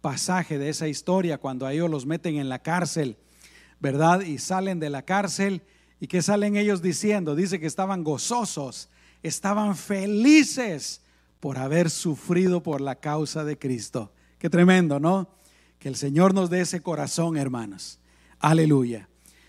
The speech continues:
Eh, ya lo dije, pero lo repito otra vez, hablamos de que todo creyente debería de desear vehementemente servir al Señor.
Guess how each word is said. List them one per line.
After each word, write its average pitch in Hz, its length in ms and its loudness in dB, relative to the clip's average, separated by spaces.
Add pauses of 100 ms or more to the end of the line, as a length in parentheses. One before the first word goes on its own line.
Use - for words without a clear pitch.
(240)
Eh, 135 640 -6
ya 160 100 4
lo 202 140 12
dije, 233 300 4
pero 180 220 -2
lo 147 100 0
repito 151 380 -2
otra 175 200 0
vez, 202 420 -4
hablamos 160 480 -2
de 147 120 -4
que 135 100 -10
todo 202 460 0
creyente 175 720 -2 (400)
debería 139 560 0
de 147 140 -2
desear 165 680 -2
vehementemente 175 1500 0
servir 151 600 0 (380)
al 151 260 -2
Señor. 120 540 -10